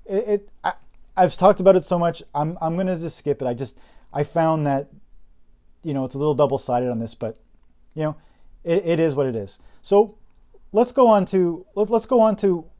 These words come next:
what does the level of excellence mean to you? So, so the Blue Jays have this level of excellence, um, and they're not all, they're not all Blue Jay, former Blue Jay, Blue Jay players. Uh, Tom Cheek, the, the late, great Tom Cheek,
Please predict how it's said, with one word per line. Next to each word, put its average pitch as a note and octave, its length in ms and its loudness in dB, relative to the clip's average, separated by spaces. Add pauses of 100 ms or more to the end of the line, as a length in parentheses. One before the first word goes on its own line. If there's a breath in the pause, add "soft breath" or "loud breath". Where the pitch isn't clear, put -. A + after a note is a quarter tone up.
(120)
what G3 260 2
does C#4 180 -4
the G#3 100 4
level F#3 240 6
of D3 40 2
excellence D3 480 0
mean B2+ 280 -4
to B2 100 -12
you? A2 240 -8
So, D3+ 260 -2 (440 soft breath)
so G3+ 320 4 (440)
the F#3 120 -2
Blue B3 160 0
Jays A#3 160 -2
have G3 180 2
this D#3 140 -2
level E3+ 260 4
of D3 80 4
excellence, C#3 560 0 (380)
um, F#3 480 0
and A3+ 120 2
they're D4+ 80 4
not D4+ 220 6
all, C#4 320 8
they're A#3+ 140 2
not B3+ 260 4
all G#3 260 8
Blue F#3+ 220 2
Jay, F#3 180 2
former F3 280 -2
Blue D#3+ 180 -2
Jay, D3 140 -6 (360)
Blue C#3 220 -4
Jay D3 160 0
players. A2+ 460 -4
Uh, C3+ 80 -12 (100)
Tom D#3+ 260 -4
Cheek, F#3 320 -6 (120)
the, C#3+ 200 -6
the C3+ 160 -8
late, D#3 360 -4
great D#3 360 -6
Tom C#3+ 240 -6
Cheek, E3 400 -10